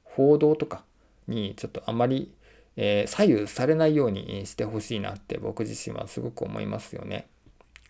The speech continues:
ぱりそのマスメディアって僕自身も所属しててなんなんですけれども、えー、やっぱり、えー、大衆をこ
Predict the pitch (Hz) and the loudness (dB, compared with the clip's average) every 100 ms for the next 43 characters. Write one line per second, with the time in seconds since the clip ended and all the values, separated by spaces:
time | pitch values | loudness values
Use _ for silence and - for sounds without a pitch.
0 | _ _ _ - - _ - - 127 113 | _ _ _ -20 -20 _ 6 6 8 4
1 | 107 107 - 143 139 104 - - 104 - | 2 -2 0 2 2 0 -4 -6 -6 -6
2 | 110 104 135 156 151 107 104 113 117 117 | -8 -6 -2 -2 -2 -4 -4 -2 -2 -2
3 | 123 - - 104 120 127 123 104 - - | -4 -4 -4 -4 -4 -4 -4 -6 -8 -8
4 | - - 98 - - - _ 110 104 104 | -8 -8 -10 -14 -20 -20 _ -4 -2 -2
5 | - 117 110 104 98 - 131 127 - 135 | -2 -2 -2 -4 -4 -2 -2 -2 -2 -2
6 | 127 127 143 - 127 120 | 4 4 4 2 0 0